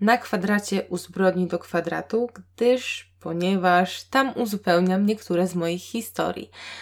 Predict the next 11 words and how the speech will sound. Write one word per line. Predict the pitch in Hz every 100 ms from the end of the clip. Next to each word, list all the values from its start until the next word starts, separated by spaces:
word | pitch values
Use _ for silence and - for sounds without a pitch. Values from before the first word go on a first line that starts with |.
| - - - -
Dodałam | 214 285 311 285
ostatnio | 262 - 233 - 240
tłumaczenie | 240 240 220 226 233 220 220
listu | 214 208 - 214 202
A | - 208 214
G | 214
McClain | 202 196 - 185 196 190 196
do | 185 180 175 -
Adnana | 185 185 185 180 175 -
Sayeda, | 190 - 185 175 170 185 214
więc | 214 202 202 196 - -